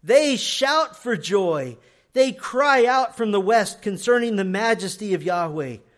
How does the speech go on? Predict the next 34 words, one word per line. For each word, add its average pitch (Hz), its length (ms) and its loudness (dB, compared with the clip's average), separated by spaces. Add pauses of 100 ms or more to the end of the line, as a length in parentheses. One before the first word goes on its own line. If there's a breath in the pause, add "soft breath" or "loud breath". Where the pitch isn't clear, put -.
(540)
Therefore 220 420 2
glorify 208 600 4
Yahweh 190 440 0
in 180 140 0
the 165 160 -4
east, 196 300 -4
the 185 100 -2
name 226 280 0
of 165 120 -2
Yahweh, 170 420 0
the 160 100 -6
God 208 280 0
of 180 120 -4
Israel, 170 420 0
in 175 120 -6
the 160 60 -10
coastlands 190 800 -2
of 170 240 -8
the 165 60 -10
sea. 175 460 -8 (600 soft breath)
They're 220 160 4
from 220 220 0
the 214 100 0
west 247 380 2
and 190 120 -4
the 196 120 -8
east 247 300 -4
and 196 120 -2
the 185 40 -8
coastlands, 220 640 -2
which 170 140 -12
means 220 280 -4
everywhere 233 460 0
else. 220 440 0